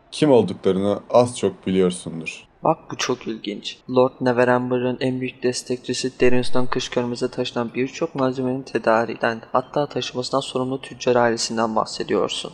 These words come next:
Speaker 1: Ta kendileri. Dört ay kadar önce yazın ilk ayı, grubumla Sönke Farç'ın kış görmeze giden bir başka kervanına refakatçiydim. Olaysız bir şekilde gittim geldim.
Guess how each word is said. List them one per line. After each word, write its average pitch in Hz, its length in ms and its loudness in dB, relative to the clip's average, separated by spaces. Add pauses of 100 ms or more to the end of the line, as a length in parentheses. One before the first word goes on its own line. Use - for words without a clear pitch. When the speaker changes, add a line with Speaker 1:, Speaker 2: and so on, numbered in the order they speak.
Speaker 1:
Ta 175 160 6
kendileri. 87 460 2 (300)
Dört 151 220 6
ay 156 140 6
kadar 113 240 6
önce 107 220 4
yazın 113 280 4
ilk 131 220 0
ayı, 95 220 2 (100)
grubumla 120 540 4
Sönke 123 380 4
Farç'ın 117 600 4
kış 123 200 4
görmeze 123 420 6
giden 113 300 4
bir 113 140 2
başka 113 300 4
kervanına 107 580 6
refakatçiydim. 92 680 0 (300)
Olaysız 123 440 6
bir 117 100 2
şekilde 104 380 2
gittim 123 340 4
geldim. 98 300 4